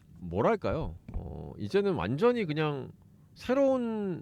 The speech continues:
어떤 비즈니스 모델, 그러니까 우리 옛날에 박근혜 대통령 뭐 창조 경제니 뭐 이런 얘기 많이 했잖아요, 그때.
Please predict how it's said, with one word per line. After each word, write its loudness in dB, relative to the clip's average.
어떤 -2
비즈니스 -2
모델, -2
그러니까 2
우리 2
옛날에 6
박근혜 -2
대통령 -2
뭐 -2
창조 0
경제니 4
뭐 2
이런 -2
얘기 0
많이 0
했잖아요, -2
그때. -8